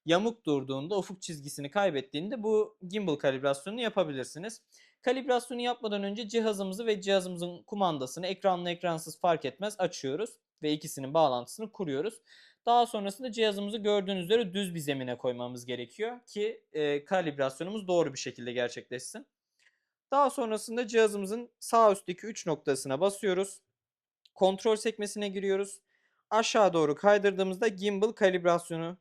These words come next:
şeklinde bir ibare gözüküyor. Buna basıp otomatik kalibrasyonu seçiyorsunuz. Cihazımız otomatik olarak önce sağa ve daha sonra da sola çevirip kamerasını kalibrasyonunu gerçekleştirecek.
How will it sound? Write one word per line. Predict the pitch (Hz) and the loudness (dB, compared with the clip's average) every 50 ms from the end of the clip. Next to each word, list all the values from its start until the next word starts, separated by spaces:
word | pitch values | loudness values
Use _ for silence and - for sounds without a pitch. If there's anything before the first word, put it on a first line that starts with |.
| _ | _
şeklinde | - - - 160 143 - 143 143 160 190 196 190 | -12 -8 -8 -8 -6 -6 -8 -4 -2 0 0 0
bir | 185 190 196 - | 0 -2 -2 -2
ibare | 160 156 160 156 147 135 131 | -4 0 2 4 4 4 4
gözüküyor. | 127 131 127 123 127 - - 202 214 233 269 | 2 -2 -4 -4 -6 -8 -4 -2 -2 -2 -2
Buna | 247 226 226 226 | -4 -2 -2 2
basıp | 226 226 202 - 226 220 - _ _ _ _ _ _ _ _ - | 2 2 0 0 -4 -8 -8 _ _ _ _ _ _ _ _ -6
otomatik | 214 202 240 214 185 160 - - - | -2 0 0 0 0 -2 -4 -2 2
kalibrasyonu | 233 214 190 160 143 143 139 135 - - 170 202 202 | 4 4 4 4 4 4 4 4 2 -2 -6 -4 -2
seçiyorsunuz. | - 175 - - - 139 123 - - 135 160 196 - - - _ _ _ _ _ _ _ _ _ _ _ _ _ _ _ _ _ _ _ _ - | -4 -4 -4 -4 -4 -4 -4 -6 -8 -12 -12 -12 -12 -16 -20 _ _ _ _ _ _ _ _ _ _ _ _ _ _ _ _ _ _ _ _ -4
Cihazımız | - 269 233 190 156 151 165 208 226 - - - - _ _ - | 2 4 4 4 4 2 -2 -4 -4 -6 -8 -14 -16 _ _ -4
otomatik | 202 202 226 202 196 165 151 147 - - | -2 0 2 2 2 2 0 0 0 2
olarak | 135 131 139 151 185 202 202 - | 4 6 6 4 4 2 0 -2
önce | 208 202 196 160 147 139 | -2 0 0 0 -2 -2
sağa | - - 147 143 156 185 220 220 - _ _ - | 0 2 4 4 4 4 2 -4 -14 _ _ 2
ve | 180 175 | 4 6
daha | 180 180 185 185 | 6 6 6 6
sonra | 180 - 160 147 139 131 | 4 0 -2 -4 -4 -4
da | 135 131 | -6 -4
sola | - - 170 185 196 | -2 0 0 0 0
çevirip | 185 - 202 185 180 180 185 - - | 0 -2 -2 -2 -2 -4 -6 -6 -4
kamerasını | - 175 175 175 170 175 175 - 185 202 220 220 _ _ _ _ _ _ _ _ _ _ | -2 -2 0 0 0 -2 -2 -4 -8 -8 -8 -10 _ _ _ _ _ _ _ _ _ _
kalibrasyonunu | - 220 208 151 151 139 135 131 127 131 - 139 147 180 214 | -2 0 0 0 2 2 2 2 2 0 -4 -6 -6 -4 0
gerçekleştirecek. | 196 233 - 165 - - - - 135 131 - - 131 127 127 - 214 - - _ | 2 4 4 4 2 -2 -4 -4 -4 -4 -6 -8 -10 -8 -6 -6 -8 -8 -10 _